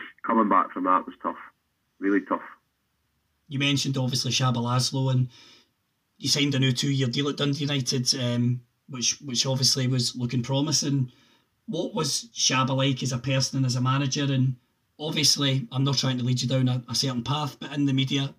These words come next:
Speaker 2: it's, it's been reported his coaching methods can be a bit, let's just say, not the most conventional. Um,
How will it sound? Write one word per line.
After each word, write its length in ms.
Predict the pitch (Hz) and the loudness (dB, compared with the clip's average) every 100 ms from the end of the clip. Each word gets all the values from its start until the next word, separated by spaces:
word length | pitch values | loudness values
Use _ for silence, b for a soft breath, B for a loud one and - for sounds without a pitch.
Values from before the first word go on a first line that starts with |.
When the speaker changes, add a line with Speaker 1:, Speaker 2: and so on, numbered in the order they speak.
| - | -4
Speaker 2:
it's, 160 | 131 123 - | -2 -2 -6
it's 120 | 139 | -8
been 160 | 131 135 | -4 -2
reported 480 | 127 147 143 135 131 | -2 -2 -4 -2 -2
his 120 | 123 | -4
coaching 420 | - 349 139 143 | -4 -4 -2 0
methods 380 | 135 127 139 - | 0 0 -2 -4
can 260 | - 139 127 | -4 0 0
be 100 | 131 | 0
a 80 | |
bit, 260 | 120 135 139 - _ _ _ | 0 -2 -4 -10 _ _ _
let's 200 | 143 127 | -4 -2
just 260 | - 131 - | 0 2 2
say, 380 | 139 135 127 b b b _ | 2 2 0 b b b _
not 280 | 127 147 139 | -4 -2 0
the 80 | 143 | 0
most 360 | 139 139 131 - | 2 2 2 0
conventional. 760 | 135 123 147 151 160 170 185 _ | 0 2 2 2 0 -4 -8 _
Um, 380 | 135 135 135 135 | -4 0 2 0